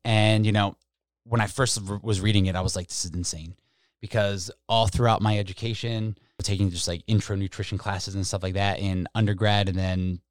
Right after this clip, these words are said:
just becoming a personal trainer, everywhere was six meals per day. You need to stoke your metabolism first thing in the morning by having a big hearty breakfast,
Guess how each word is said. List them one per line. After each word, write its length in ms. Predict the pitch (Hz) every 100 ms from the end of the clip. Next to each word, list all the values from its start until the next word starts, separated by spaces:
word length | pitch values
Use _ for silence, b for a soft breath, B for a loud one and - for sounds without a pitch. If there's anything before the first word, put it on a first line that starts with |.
| _ -
just 180 | -
becoming 640 | - - 101 98 98 98 - _ _
a 120 | 98 95
personal 380 | - 101 101
trainer, 420 | 92 151 127 104 98 b b b b _
everywhere 500 | 120 117 110 101 90
was 400 | 90 78 78 - - b b -
six 300 | - 113 -
meals 200 | 110 98
per 120 | 104
day. 220 | 92 92
You 160 | 87 95
need 160 | 98
to 60 | 90
stoke 440 | - - 117 104
your 80 | 110
metabolism 640 | 98 - 113 98 98 92 90
first 300 | - 101 -
thing 160 | 104
in 60 | 101
the 80 | 95
morning 340 | 101 104 95
by 220 | 87 87
having 400 | 85 104 98 98
a 40 | 92
big 360 | 87 107 98
hearty 340 | - 104 95 92
breakfast, 640 | 131 120 - 110 104 -